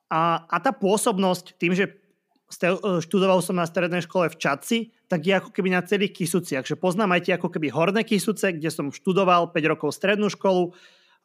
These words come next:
tu, kde bývam, kde sídli organizácia Kysucké Nové Mesto.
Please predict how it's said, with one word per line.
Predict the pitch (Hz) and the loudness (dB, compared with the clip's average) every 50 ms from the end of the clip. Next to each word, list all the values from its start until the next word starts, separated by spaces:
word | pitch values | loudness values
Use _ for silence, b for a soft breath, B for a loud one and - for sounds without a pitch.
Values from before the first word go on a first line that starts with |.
| 160 151 151 147 147 - | 2 2 2 2 0 0
tu, | 220 202 170 | -2 -2 0
kde | 160 180 175 | 0 0 0
bývam, | 151 143 160 185 202 190 214 190 185 180 175 160 143 | 0 0 -2 0 2 4 4 4 4 4 2 -2 -4
kde | 135 170 160 | -4 -4 -4
sídli | - 208 190 160 175 | -2 -2 0 2 2
organizácia | 170 170 170 165 175 170 170 156 175 170 170 - 175 165 | 2 2 2 2 0 0 2 2 0 -2 0 0 0 0
Kysucké | 165 - 170 170 202 196 - - | 0 -2 -2 -2 -2 -2 -2 -2
Nové | 196 196 190 185 160 | 0 2 2 2 0
Mesto. | 143 151 160 - - 226 226 | 0 -2 -4 -4 -2 -2 -4